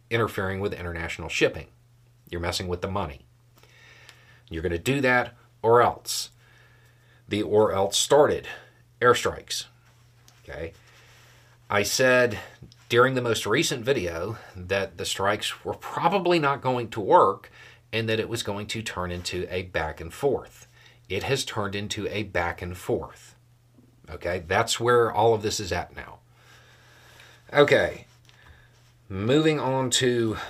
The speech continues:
the questions. We'll start with the, uh, the genuine one first. Why do you always tie every development to Iran? Everything is based on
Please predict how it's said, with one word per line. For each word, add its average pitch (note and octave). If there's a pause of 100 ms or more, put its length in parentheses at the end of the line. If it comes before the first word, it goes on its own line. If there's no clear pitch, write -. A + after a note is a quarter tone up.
(100)
the G2+
questions. - (1600)
We'll G#2
start A#2+
with G#2+
the, G2
uh, E2+ (240)
the F#2+
genuine F#2+
one E2+
first. E2+ (760)
Why A2
do D#3+
you D#3+
always C3+
tie A2
every A2+
development F2+ (480)
to G2
Iran? G#2+ (460)
Everything C3
is A#2+
based G2
on G2